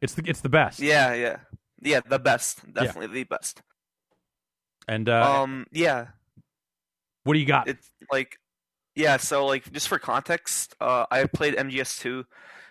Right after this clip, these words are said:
Speaker 2: for the first time in, like, twenty ten. I was, like, around, like, I think twelve or thirteen at the time.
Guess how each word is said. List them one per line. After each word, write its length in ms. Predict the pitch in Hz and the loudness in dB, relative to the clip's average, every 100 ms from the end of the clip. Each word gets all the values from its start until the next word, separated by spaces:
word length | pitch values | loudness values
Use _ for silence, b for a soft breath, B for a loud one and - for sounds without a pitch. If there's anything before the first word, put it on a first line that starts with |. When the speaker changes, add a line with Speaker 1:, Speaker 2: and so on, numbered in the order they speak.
| _ | _
Speaker 2:
for 120 | 113 | -18
the 60 | 113 | -6
first 320 | 131 127 - | -4 -4 -2
time 180 | 131 127 | -4 -4
in, 80 | |
like, 200 | 120 107 - | -6 -6 -10
twenty 280 | - 127 123 | -14 -10 -10
ten. 380 | - 117 135 175 _ _ _ _ _ _ _ - | -6 -6 -6 -10 _ _ _ _ _ _ _ -6
I 120 | 120 | -2
was, 200 | 123 117 | -2 -2
like, 220 | 123 117 | -4 -4
around, 320 | 120 120 117 107 | -4 -4 -4 -8
like, 200 | 85 - | -10 -8
I 100 | 113 | -8
think 200 | 101 - | -10 -12
twelve 300 | - 120 120 | -6 -4 -4
or 80 | |
thirteen 400 | 123 113 - 127 | -6 -8 -8 -8
at 180 | 123 120 | -6 -8
the 60 | - | -6
time. 280 | 131 131 | -6 -6